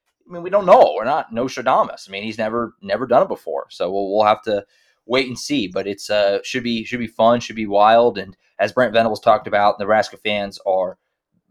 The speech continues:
maybe the most loyal in the sport. I mean, we talk about what they produce on an atmosphere level for what is been just a really not a good <laughs> product for a while now. Um,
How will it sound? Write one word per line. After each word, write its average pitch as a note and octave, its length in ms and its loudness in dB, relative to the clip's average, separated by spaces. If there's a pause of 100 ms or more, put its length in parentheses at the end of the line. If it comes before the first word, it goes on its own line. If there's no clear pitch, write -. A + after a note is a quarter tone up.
(280)
maybe F3+ 360 0
the C3 120 0
most B2 320 2
loyal A2 500 2
in G#2 220 -6
the E2 60 -16
sport. E2+ 420 -8 (100)
I F#2 80 -4
mean, F#2+ 100 -6
we G2 80 -10
talk - 220 0
about G2 380 2 (340)
what A#2 220 0
they B2+ 100 -2
produce A2+ 640 -4
on G#2+ 140 -2
an G#2 60 -2
atmosphere A2 480 -4
level G2 360 0
for G2 580 -6
what A2+ 240 -2
is G2+ 340 -10 (340)
been A#2+ 200 -8
just G#2+ 200 -10
a G2 200 -10
really A2+ 600 -2
not A2 640 -4
a G#2+ 40 -12
good G#2 220 -8
<laughs> - 0 -
product A#2+ 580 0
for G#2 200 -4
a F#2 60 -4
while G#2+ 420 -2
now. F2+ 400 -12 (420)
Um, F#2+ 580 -2